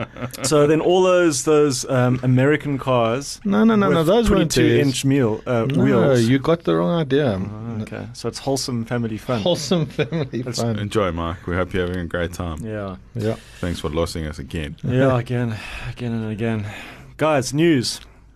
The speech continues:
Speaker 1: It's
Speaker 2: What's
Speaker 1: been
Speaker 2: in the
Speaker 1: quite a
Speaker 2: news?
Speaker 1: quiet week.
Speaker 2: Has it?
Speaker 1: Yeah,
Speaker 3: I
Speaker 1: car
Speaker 3: don't
Speaker 1: wise.
Speaker 3: think so.
Speaker 2: What about the new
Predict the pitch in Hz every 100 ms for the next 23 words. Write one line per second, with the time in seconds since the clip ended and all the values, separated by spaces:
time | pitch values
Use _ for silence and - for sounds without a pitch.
0 | - - - 120 180 127 117 117 117 208
1 | 151 131 120 - - - - - 135 170
2 | 277 - - 285 226 113 127 113 453 117
3 | 123 110 113 107 117 277 - - 226 226
4 | 220 220 196 190 196 208 208 208